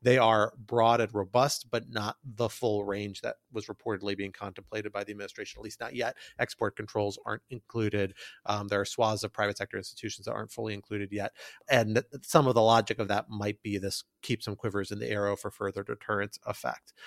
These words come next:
We don't know whether Putin is serious about this or not. We don't know whether this is him saying, "Well, I'm gonna put forward this narrative so that I can move into these territories, hold them, and then I can decide whether to move on to Kiev. Then I can decide to go elsewhere."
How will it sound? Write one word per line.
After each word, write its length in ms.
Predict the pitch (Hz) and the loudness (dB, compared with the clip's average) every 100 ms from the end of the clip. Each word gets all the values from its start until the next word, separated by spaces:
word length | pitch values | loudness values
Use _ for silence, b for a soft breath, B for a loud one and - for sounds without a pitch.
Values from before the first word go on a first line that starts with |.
| B B B _ _ - | B B B _ _ -2
We 140 | 156 | 8
don't 180 | 180 170 | 10 12
know 140 | 151 156 | 10 12
whether 180 | 139 | 10
Putin 280 | 123 156 135 | 8 4 2
is 120 | 110 | 0
serious 400 | - 247 285 185 | -2 2 4 6
about 320 | 117 98 95 123 | 4 4 2 2
this 200 | 113 120 | -4 -4
or 60 | |
not. 180 | 123 127 | -4 0
We 80 | 135 | 2
don't 120 | 139 | 4
know 140 | 139 | 6
whether 240 | 135 131 127 | 8 6 4
this 180 | 123 107 | 2 2
is 180 | 107 | -2
him 200 | 113 143 | 2 4
saying, 400 | 131 - 123 117 107 B | 4 4 4 4 -2 B
"Well, 140 | 135 127 | 4 6
I'm 140 | 139 | 6
gonna 100 | 127 | 4
put 300 | - 170 170 | 2 0 0
forward 320 | 147 143 127 | 4 6 6
this 220 | 117 - 113 | 2 -2 0
narrative 560 | 120 117 113 110 104 B B B | 2 4 6 4 2 B B B
so 140 | - | 8
that 200 | 127 117 | 10 8
I 140 | 123 135 | 6 4
can 220 | 127 107 | 2 -2
move 340 | 107 120 151 | 0 6 6
into 240 | 143 131 120 | 6 0 0
these 240 | 120 110 | 0 0
territories, 800 | - 117 110 - 113 107 104 - B B B | 2 2 2 0 2 4 2 0 B B B
hold 320 | - 151 131 | 10 12 12
them, 160 | 123 127 | 8 6
and 160 | 127 123 | 0 8
then 140 | 135 | 8
I 80 | 127 | 8
can 160 | 117 104 | 4 -2
decide 340 | 95 101 104 | 0 2 2
whether 240 | 110 107 | 2 2
to 80 | 101 | 0
move 220 | 101 104 | 0 0
on 440 | 104 98 98 98 95 - | 2 0 -2 -4 -10 -8
to 60 | 104 | -4
Kiev. 420 | 110 104 101 101 | 0 0 0 0
Then 160 | 117 | 0
I 80 | 113 | 0
can 160 | 104 107 | -2 -4
decide 380 | 101 110 101 101 | -4 -4 -4 -4
to 40 | |
go 200 | 104 104 | -2 0
elsewhere." 520 | 107 107 120 113 120 | 0 -2 -2 0 -2